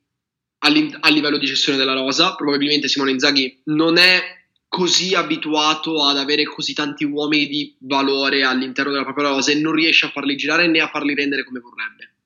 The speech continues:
Penso chiaramente a Luis Alberto. Luis Alberto è un po',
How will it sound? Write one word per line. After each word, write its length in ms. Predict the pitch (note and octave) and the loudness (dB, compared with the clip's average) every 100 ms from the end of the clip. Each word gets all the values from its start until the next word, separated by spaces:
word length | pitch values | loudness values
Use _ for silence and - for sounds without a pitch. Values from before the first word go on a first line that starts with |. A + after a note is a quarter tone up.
| _ _ _ - - - - | _ _ _ -20 -20 -18 0
Penso 340 | E3+ E3+ F#3 | 2 4 2
chiaramente 420 | E3 D#3 D3+ D3+ D3+ | 2 2 2 0 -2
a 40 | |
Luis 280 | C#3+ C#3+ C#3 | -2 -2 -4
Alberto. 600 | C3 C3+ A#2+ - G#2+ _ _ _ _ _ _ _ _ _ _ _ | -2 -2 -4 -8 -16 _ _ _ _ _ _ _ _ _ _ _
Luis 240 | D#3+ D3 E3+ | -2 0 2
Alberto 480 | D3+ D#3 D3+ E3 | 2 2 2 2
è 320 | C#3+ D3 D3+ - - _ _ _ _ _ _ _ _ _ _ _ _ _ _ _ _ _ - | 4 4 2 -2 -18 _ _ _ _ _ _ _ _ _ _ _ _ _ _ _ _ _ -6
un 180 | E3+ E3 | -4 -2
po', 160 | G3 | 2